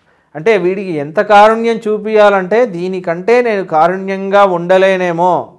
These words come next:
అంత లెవెల్కి దిగాలంటే ఏం చేయాలి? శీలా జడీభూయతే, రాయిలా మారితే తప్ప వీడికి అంత కారుణ్యం చూపిలేను. వీడు ఏది చేసినా తట్టుకునేంత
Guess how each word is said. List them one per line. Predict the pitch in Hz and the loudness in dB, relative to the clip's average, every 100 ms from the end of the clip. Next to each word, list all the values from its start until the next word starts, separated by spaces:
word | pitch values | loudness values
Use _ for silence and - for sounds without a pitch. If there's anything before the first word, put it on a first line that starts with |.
| 135 | -12
అంత | 147 170 | -8 -4
లెవెల్కి | 151 170 226 220 | -2 -2 -2 -4
దిగాలంటే | 190 202 202 202 202 190 | -2 2 2 0 -2 -2
ఏం | 196 | 0
చేయాలి? | 196 180 180 180 - - _ _ _ - | 2 2 0 -4 -10 -20 _ _ _ -6
శీలా | 180 202 220 | 0 4 4
జడీభూయతే, | 202 165 180 214 196 190 175 180 143 | 4 0 0 0 -2 -2 -2 -2 -2
రాయిలా | 117 139 160 208 220 | 0 2 4 4 4
మారితే | 208 202 208 208 220 | 4 4 2 0 0
తప్ప | 214 220 | 0 0
వీడికి | 240 220 208 | 0 0 -2
అంత | 190 175 | -4 -2
కారుణ్యం | 165 160 196 208 190 | 2 2 2 -2 -6
చూపిలేను. | 165 165 165 123 98 | -6 -6 -6 -8 -10
వీడు | 135 156 | -8 -4
ఏది | 147 180 190 208 | -2 -2 0 -2
చేసినా | 202 220 226 | -2 -2 -4
తట్టుకునేంత | 220 170 185 202 190 185 175 175 147 127 | -2 -4 -4 -6 -4 -6 -2 2 2 2